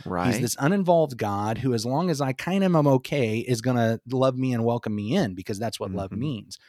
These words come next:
Speaker 2: But this
Speaker 1: Mm-hmm.
Speaker 2: psalm actually demonstrates that he is discriminating. Yes, he loves all people. Yes, he invites all people, but he does not welcome all people. He does not receive all people. Rather, he delivers those who put their hope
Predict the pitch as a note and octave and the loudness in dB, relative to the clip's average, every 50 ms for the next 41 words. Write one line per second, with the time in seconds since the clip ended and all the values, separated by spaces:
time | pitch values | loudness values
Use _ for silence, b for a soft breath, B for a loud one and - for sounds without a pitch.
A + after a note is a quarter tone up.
0 | b b b b b - F#3 F#3+ B3+ C4+ - - A#3+ A3+ A3 G#3 G3+ G#3 - - | b b b b b -4 -2 -2 -2 -2 2 2 4 4 4 4 4 2 0 -2
1 | - E3 D3 C#3 C#3+ E3 F3+ D#3 - - A#2 A2 A2+ - - - B2 A2+ - - | -2 -2 2 2 4 4 4 2 0 -2 -2 -2 -2 -2 -2 -4 -4 -4 -4 -6
2 | D#3+ E3+ E3 C#3 - C3 C3 C3 C3 B2 A#2+ - _ - A#2+ G#2+ A2 A#2 - - | -6 -8 -6 0 2 4 4 4 4 2 0 -6 _ -12 -14 -4 -2 -2 -2 -2
3 | - - - - A#2+ B2 B2+ B2 A2 G#2+ G2 F#2+ F#2+ F#2 - - F#2 G2+ A2 A2 | -4 -4 -2 0 2 4 4 4 2 2 0 -4 -6 -8 -10 -12 -14 -14 -14 -14
4 | - C3+ C3 E3 F3+ D#3 - - - D3+ C#3+ C#3+ C#3 B2+ B2+ B2 A#2 A2 - - | -6 2 4 4 4 4 2 -2 -2 2 4 4 2 4 2 0 0 0 -2 -4
5 | F#3+ F#3 - - - - - B2 C#3 E3+ D3 G2+ - - - b b b b b | -6 -6 -6 -8 -18 -16 -6 0 2 2 2 2 -2 -8 -10 b b b b b
6 | - D#3 C#3+ A#2+ A2 D3 G3+ A3 - - G#2+ G2 - - A2 A2+ _ _ _ _ | -2 0 0 2 2 2 0 0 0 -2 -4 -4 -4 -8 -14 -14 _ _ _ _
7 | _ _ _ - C#3 D3+ E3+ A3+ A#3+ A#3+ B3 B3 A3+ B3+ C4 B3 G3+ F3 G#3+ C4+ | _ _ _ 0 2 4 4 4 4 4 2 2 4 2 2 2 2 2 2 2
8 | C4 - D3+ A#2 G2 F2 F2 - - A2+ - - A#2+ B2 E3+ G3+ G#3 G#3 G3+ F#3 | 2 0 -2 -2 -2 -4 -4 -6 -6 -8 -8 -6 -2 0 2 4 4 4 4 4
9 | G#3+ G#3 A3+ A3 G3+ G3+ - - - A3 C#4 D#4 B3 A#2 G2 - _ - A2 G#2 | 2 0 0 0 -2 -2 -2 -4 -4 -2 0 0 0 0 -2 -6 _ -6 -6 -6
10 | G2 - - A#2 A#2 - - - _ b b b b b b b b - B2 A#2+ | -4 -6 -8 -10 -10 -12 -14 -20 _ b b b b b b b b -2 0 2
11 | C3 C#3+ E3+ G3 F#3+ D#3+ E3+ C3 A2+ G#2 G2+ G#2 G#2 A2+ D#3 G3+ F3 - A2 G2 | 2 2 2 0 -2 -2 -2 -2 -2 -4 -4 -4 -2 0 0 0 0 -2 -6 -6
12 | F#2 G2 A#2+ C#3+ - - A#2 - - A2 - - E3+ E3 B2 - - G2 G#2+ D#3+ | -4 -2 -2 -2 -2 -4 -4 -2 -2 -4 -2 -2 -6 -4 -4 -2 -2 -2 -2 -2